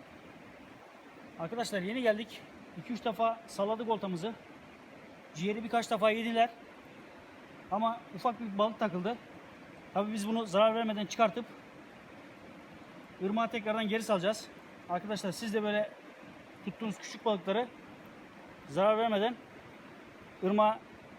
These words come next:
geri salın ki büyüsünler. Bakın, yaşıyor. Atıyorum suya. Evet, kayboldu gitti. Eğer ölmüş olsaydı zaten suyun yüzüne tekrardan çıkardı.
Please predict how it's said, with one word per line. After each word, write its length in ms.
geri 160
salın 260
ki 180
büyüsünler. 500
Bakın, 200
yaşıyor. 420
Atıyorum 320
suya. 280
Evet, 140
kayboldu 380
gitti. 260
Eğer 140
ölmüş 260
olsaydı 260
zaten 260
suyun 200
yüzüne 340
tekrardan 360
çıkardı. 380